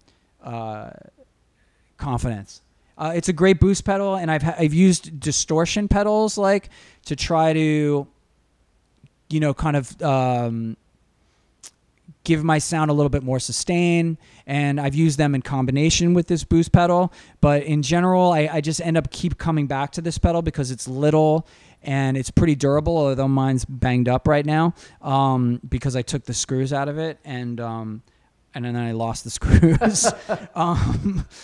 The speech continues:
Speaker 1: so, um, but it's a durable pedal, and it's awesome. I recommend it to anybody. Uh, E P Booster, um, by Exotic. I s-, I think the company still exists.
Speaker 2: Yep.
Speaker 1: And it's, like, one of these skinny pedals,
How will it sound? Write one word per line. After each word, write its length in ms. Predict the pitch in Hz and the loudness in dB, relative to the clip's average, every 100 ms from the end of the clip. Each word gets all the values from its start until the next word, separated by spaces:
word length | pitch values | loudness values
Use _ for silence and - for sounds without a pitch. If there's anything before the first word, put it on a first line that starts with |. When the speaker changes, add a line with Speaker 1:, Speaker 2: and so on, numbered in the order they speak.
| - - | -20 -16
Speaker 1:
so, 640 | - - - - 190 185 - - - | -8 4 6 8 6 2 -2 -18 -14
um, 460 | - 165 165 156 151 - - - | 2 4 4 2 -4 -12 -4 6
but 360 | 220 220 202 - _ _ _ _ _ - | 8 8 4 0 _ _ _ _ _ -4
it's 180 | 170 165 | -2 0
a 40 | |
durable 400 | 156 185 196 202 | 4 6 6 6
pedal, 500 | - 160 180 185 190 170 | 6 6 4 4 2 0
and 380 | 160 156 151 156 | 0 0 0 0
it's 180 | 156 - | -2 -2
awesome. 360 | 160 156 185 170 | -2 0 0 0
I 60 | |
recommend 400 | 151 147 156 147 | 2 0 0 -2
it 80 | 143 | -2
to 100 | 156 | -4
anybody. 600 | 143 143 139 147 147 147 | -4 -2 0 0 0 -2
Uh, 360 | - 143 127 123 | -4 -4 -4 -4
E 140 | 143 147 | -6 -4
P 240 | - 147 | 0 0
Booster, 800 | 127 135 135 - 139 135 131 123 | 4 4 2 -2 -2 0 0 -4
um, 560 | 135 123 117 117 113 110 - | -6 -4 -4 -2 -2 -4 -8
by 320 | 127 123 123 _ _ - | -10 -8 -12 _ _ -18
Exotic. 720 | 127 113 117 123 135 165 160 | -14 -12 -8 -6 -4 -6 -8
I 40 | 139 | -10
s-, 280 | - - 185 - | -10 -8 -10 -8
I 100 | 151 | -4
think 200 | 175 151 | -4 -4
the 60 | |
company 340 | - 139 131 131 | -4 -2 -2 -4
still 220 | - 123 | -4 -6
exists. 560 | 110 113 135 135 - | -4 -4 -2 -2 -4
Speaker 2:
Yep. 120 | 147 - - _ - | -8 -12 -18 _ -10
Speaker 1:
And 160 | 139 | -4
it's, 120 | 139 - | -2 -2
like, 140 | 143 | 2
one 140 | 175 | 4
of 60 | 180 | 4
these 340 | 156 143 - | 2 0 -4
skinny 440 | - - 165 165 160 | -4 -4 0 2 4
pedals, 600 | 180 175 170 175 175 - | 4 4 2 0 -2 -6